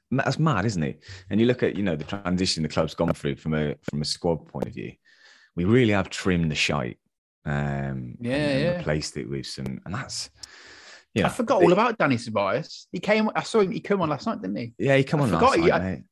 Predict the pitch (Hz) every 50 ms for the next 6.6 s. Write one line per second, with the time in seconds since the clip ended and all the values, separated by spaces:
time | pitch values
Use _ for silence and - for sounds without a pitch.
0 | _ _ _ - 185 185 233 233 262 311 - 269 202 - - - 170 175 170 175
1 | - 143 143 151 156 - - 117 117 113 - 131 135 113 - - _ _ _ _
2 | _ - - _ _ _ _ _ _ _ _ _ - 123 123 135 156 170 180 180
3 | 180 170 170 175 185 - - 190 170 156 120 135 180 202 202 208 214 - 285 302
4 | 302 320 339 403 262 - 117 127 175 208 214 202 143 110 98 92 95 101 123 175
5 | 190 165 151 - - - 165 160 156 226 220 170 175 165 165 151 170 165 160 156
6 | 147 - 143 135 - - 156 - - - -